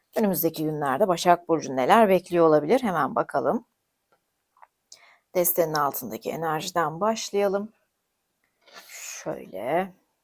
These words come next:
Ön plana çıkabilecek olan enerjimiz Kupa Ası kartı. Şimdi yeni bir başlangıç var. Duygusal bir başlangıç. Tabii duygusal bir başlangıçtan kastım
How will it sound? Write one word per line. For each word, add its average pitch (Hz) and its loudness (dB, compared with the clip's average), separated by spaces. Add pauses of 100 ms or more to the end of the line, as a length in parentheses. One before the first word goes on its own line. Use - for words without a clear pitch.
(800)
Ön 277 6
plana 190 2
çıkabilecek 180 0
olan 135 0
enerjimiz 170 -2
Kupa - 4
Ası - 0
kartı. - -10 (920)
Şimdi 262 -2
yeni 277 2 (1000)
bir 302 4
başlangıç 226 6
var. 107 0
Duygusal 180 0
bir - -10
başlangıç. - -8
Tabii 202 -2
duygusal 175 0
bir 143 -4
başlangıçtan 170 -4
kastım 208 -4